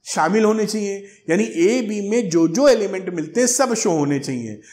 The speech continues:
तो आपको ए के सारे का मतलब हो गया ये, देखो ना, ए के सारे में तो यही, जैसे हम, मैं लाइनें बना रहा हूं और बी भी शामिल करना है,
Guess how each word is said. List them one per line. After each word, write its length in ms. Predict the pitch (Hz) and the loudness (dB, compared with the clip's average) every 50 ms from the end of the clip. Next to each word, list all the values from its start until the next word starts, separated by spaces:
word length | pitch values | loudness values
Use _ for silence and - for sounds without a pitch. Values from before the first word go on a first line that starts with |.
| - _ - | -16 _ -6
तो 60 | - | -2
आपको 920 | - 180 196 226 240 254 247 - - - 214 202 220 240 302 330 - - - - - _ _ _ _ _ _ _ _ _ _ _ - - - _ _ _ _ _ _ _ _ _ - _ _ _ _ - | 2 4 6 6 6 4 2 -2 -2 4 6 6 6 6 4 2 -2 -8 -16 -20 -20 _ _ _ _ _ _ _ _ _ _ _ -20 -20 -20 _ _ _ _ _ _ _ _ _ -20 _ _ _ _ -6
ए 240 | - 165 185 214 247 | -2 0 2 2 2
के 160 | 233 240 247 220 | 0 -2 -2 -2
सारे 340 | - 208 180 185 208 226 226 | 0 2 2 2 2 0 0
का 140 | 220 233 | 0 0
मतलब 340 | 233 220 202 208 220 226 220 | 0 0 -2 -2 0 0 2
हो 140 | 202 196 202 | 2 2 2
गया 200 | 202 208 226 226 | 2 2 2 2
ये, 520 | 226 220 214 226 269 285 302 311 311 302 - - - - - - 165 | 2 2 0 0 0 0 -2 -4 -4 -6 -12 -16 -20 -20 -20 -12 -4
देखो 260 | 160 180 190 190 254 | -2 -2 0 0 2
ना, 120 | 277 320 | 0 0
ए 220 | 302 233 170 175 202 | 0 0 0 0 0
के 140 | - 226 208 | 0 -2 -2
सारे 280 | - 202 190 202 220 | 0 0 0 0 0
में 220 | 226 226 226 220 214 | -2 0 -2 -2 -2
तो 300 | 233 233 226 - - - | -2 -2 -2 -4 -6 -4
यही, 500 | 160 143 147 156 202 196 - - - 151 | -2 0 2 2 2 0 -4 -8 -8 -4
जैसे 280 | 143 156 151 - 196 190 | -4 -2 0 0 0 0
हम, 100 | 175 175 | 0 0
मैं 180 | 175 165 165 170 | -2 -2 -2 0
लाइनें 320 | 160 156 160 165 175 180 | 0 0 0 0 0 0
बना 220 | 180 185 196 202 196 | 0 0 2 2 2
रहा 120 | 175 139 | 2 0
हूं 160 | 117 110 101 - - - - _ _ _ _ - _ _ _ - - | -4 -6 -10 -12 -14 -20 -20 _ _ _ _ -20 _ _ _ -8 -2
और 160 | - 330 403 226 | -2 0 0 0
बी 320 | 180 147 135 170 214 247 | -2 0 2 4 4 6
भी 140 | 247 277 277 | 6 4 4
शामिल 380 | - 277 240 240 240 349 302 240 | 4 4 2 2 2 2 0 0
करना 320 | - 247 233 226 233 233 | 0 -2 -2 0 0 0
है, 260 | 226 226 226 226 226 | 0 0 0 -4 -8